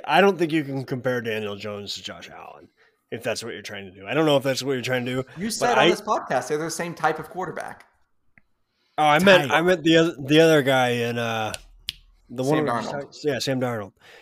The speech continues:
Speaker 1: You can't compare Sam Darnold to Daniel Jones.
Speaker 2: They both played on crappy teams in New York.
Speaker 1: Okay,
Speaker 2: I mean
Speaker 1: maybe you can, but what I'm trying to say
Speaker 3: <laughs>
Speaker 1: is, I don't know, man. I just have a feeling about Daniel Jones.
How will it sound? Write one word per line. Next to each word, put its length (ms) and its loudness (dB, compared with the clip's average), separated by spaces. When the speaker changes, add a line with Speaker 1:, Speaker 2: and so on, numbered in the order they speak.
Speaker 1:
You 80 -12
can't 260 2
compare 480 4
Sam 240 0
Darnold 540 -2
to 520 -8
Daniel 320 -12
Jones. 540 -18
Speaker 2:
They 80 -8
both 240 -2
played 160 -2
on 140 -2
crappy 320 -2
teams 280 -8
in 80 -8
New 100 -6
York. 440 -2
Speaker 1:
Okay, 260 -4
Speaker 2:
I 120 -6
mean 120 -16
Speaker 1:
maybe 280 0
you 200 2
can, 380 -4
but 180 0
what 140 6
I'm 120 8
trying 220 6
to 80 0
say 260 6
Speaker 3:
<laughs> 640 -14
Speaker 1:
is, 420 4
I 720 -12
don't 160 -4
know, 160 0
man. 300 -4
I 160 -10
just 280 -12
have 200 -8
a 60 -12
feeling 320 -4
about 180 -8
Daniel 300 -10
Jones. 500 -16